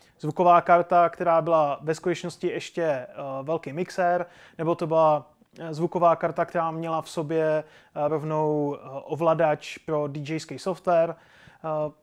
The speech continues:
tyhle ty věci se mi stalo, že nefungovaly, eh, snažil jsem se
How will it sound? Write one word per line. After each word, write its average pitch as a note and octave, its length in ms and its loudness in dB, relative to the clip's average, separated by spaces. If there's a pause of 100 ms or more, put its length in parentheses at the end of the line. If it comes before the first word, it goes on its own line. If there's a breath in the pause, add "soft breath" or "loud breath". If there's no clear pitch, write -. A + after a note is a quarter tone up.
(120)
tyhle F3+ 240 4
ty F#3 380 0
věci E3+ 760 -4 (320)
se - 140 -6
mi F#3 100 -2
stalo, F3 280 -2
že C#3+ 180 -8
nefungovaly, G3 840 -2
eh, D#3+ 180 -6
snažil E3+ 300 -6
jsem E3 140 -10
se D#3 220 -4